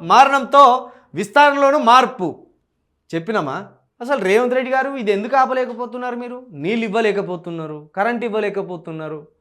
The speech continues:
ఎరువులు ఇవ్వలేకపోతున్నారు, దోసుకపోతున్న నీళ్లను అడ్డకట్టు వేయలేకపోతున్నారు. వచ్చి మీ తెలంగాణలో, హైదరాబాద్లో కంపెనీ పెడతాంరా బాబు, మీ పిల్లలకు రెండు వేల జాబులు ఇస్తామని వాళ్ళే మంచిగా వచ్చి ఎదురొచ్చి కంపెనీలు పెడితే,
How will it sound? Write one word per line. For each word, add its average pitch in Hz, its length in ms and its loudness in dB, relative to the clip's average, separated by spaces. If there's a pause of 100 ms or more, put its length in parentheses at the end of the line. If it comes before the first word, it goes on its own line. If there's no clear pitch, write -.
(240)
ఎరువులు 240 460 0
ఇవ్వలేకపోతున్నారు, 175 880 -6 (840)
దోసుకపోతున్న 254 760 0 (160)
నీళ్లను 285 500 2
అడ్డకట్టు 233 420 -2
వేయలేకపోతున్నారు. 170 840 -4 (320)
వచ్చి 254 380 2
మీ 285 120 -2 (540)
తెలంగాణలో, 269 640 2
హైదరాబాద్లో 262 560 4 (140)
కంపెనీ 247 360 -4
పెడతాంరా 247 400 0 (120)
బాబు, 240 200 4 (120)
మీ 247 80 -4 (100)
పిల్లలకు 247 420 0
రెండు 240 180 0
వేల 247 140 8 (460)
జాబులు 247 360 6
ఇస్తామని 247 440 -2 (420)
వాళ్ళే 190 640 8 (160)
మంచిగా 285 400 0
వచ్చి 254 300 -2
ఎదురొచ్చి 240 500 -2 (520)
కంపెనీలు 254 420 0
పెడితే, 202 300 0